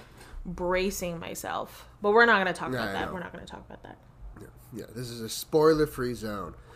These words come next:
Speaker 2: But I think, so I think what we're gonna talk about for this episode is I have some prompts. We're gonna talk about favorite character,
Speaker 1: Mm-hmm.
Speaker 2: favorite moments, your favorite dragon.
Speaker 1: <gasps>
Speaker 2: And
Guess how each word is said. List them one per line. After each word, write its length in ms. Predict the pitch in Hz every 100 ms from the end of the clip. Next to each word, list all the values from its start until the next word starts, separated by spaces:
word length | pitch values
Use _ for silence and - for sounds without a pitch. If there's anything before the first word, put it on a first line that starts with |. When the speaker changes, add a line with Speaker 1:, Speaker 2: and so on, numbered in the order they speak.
| - -
Speaker 2:
But 100 | 170
I 40 |
think, 180 | 262 269 - - -
so 180 | - 190 -
I 40 |
think 240 | 202 196 170
what 120 | 196
we're 60 |
gonna 120 | 226 226
talk 240 | 214 190
about 180 | 185 165
for 100 | 160
this 200 | 147 143 139
episode 540 | 131 135 127 120 127 - - -
is 400 | 151 156 151 147
I 60 | 151
have 100 | 151
some 120 | 156
prompts. 300 | 190 185 180
We're 60 | 165
gonna 100 | 160
talk 180 | 156 151
about 260 | 147 123 - - - - - - -
favorite 400 | - - 156 143 -
character, 600 | 170 160 165 233 240 233
Speaker 1:
Mm-hmm. 140 | 208
Speaker 2:
favorite 300 | 156 131 -
moments, 640 | 147 151 170 220 226 - - - -
your 120 | 135
favorite 520 | - 160 156 139 123
dragon. 880 | - 123 131 156 226 117 87 110 233 -
Speaker 1:
<gasps> 0 | 294 311 - - - - - - - - - - 160
Speaker 2:
And 420 | 156 156 151